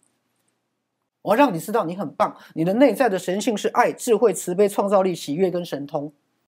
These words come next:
对，所以铺所用的是正宗心理治疗的概念，用的是一个洞悉力。好，那为什么它会变成一个这么 popular 的技巧？因为它里面涉及的心理操控，因为它把那个使用铺技巧的人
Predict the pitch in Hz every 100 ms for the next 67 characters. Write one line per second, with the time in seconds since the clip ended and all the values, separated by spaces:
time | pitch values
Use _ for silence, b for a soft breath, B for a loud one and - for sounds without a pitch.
0 | _ _ _ _ _ 185 - - _ _
1 | _ _ 330 - - 381 220 202 320 247
2 | 185 - - - 320 233 247 233 247 175
3 | 240 165 151 196 151 165 - B 294 254
4 | - 262 - 220 - - - 294 208 -
5 | 240 220 - _ b 208 277 311 381 269
6 | 233 277 302 302 254 202 - - 277 226
7 | - _ 311 311 214 185 190 277 - 160
8 | b b b - 320 285 277 311 190 254
9 | 202 392 262 180 185 254 247 147 185 185
10 | 190 b b b 226 247 240 233 - _
11 | 208 - - _ _ _ _ 269 285 226
12 | - - _ _ _ - 180 233 311 -
13 | 311 285 285 185 156 170 151